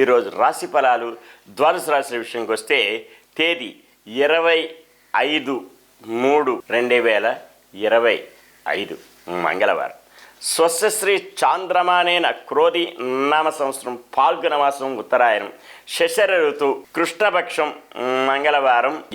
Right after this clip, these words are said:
ఏకాదశి. ఏకాదశి రాత్రి పదకొండు గంటల నలభై ఎనిమిది నిమిషాల వరకు కలదు. శ్రవణ నక్షత్రం రాత్రి పన్నెండు గంటల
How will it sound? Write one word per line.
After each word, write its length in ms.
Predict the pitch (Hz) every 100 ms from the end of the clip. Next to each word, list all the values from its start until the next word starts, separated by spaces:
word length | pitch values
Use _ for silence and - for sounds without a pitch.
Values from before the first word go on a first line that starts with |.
| 104
ఏకాదశి. 500 | 98 90 78 - - - 123
ఏకాదశి 500 | 175 220 208 175 156 127 135
రాత్రి 320 | 160 139 113 -
పదకొండు 320 | 123 131 143 131
గంటల 220 | 123 117 - - 95
నలభై 220 | 95 120 113
ఎనిమిది 200 | 101 101
నిమిషాల 240 | 98 98 101
వరకు 140 | - 85
కలదు. 200 | 71 - - - - -
శ్రవణ 340 | 147 160 202 214
నక్షత్రం 440 | 190 - 170 127 - - _ _ - 113
రాత్రి 400 | 156 190 - 113 - _ _ _
పన్నెండు 300 | 120 139 147 135
గంటల 240 | 135 135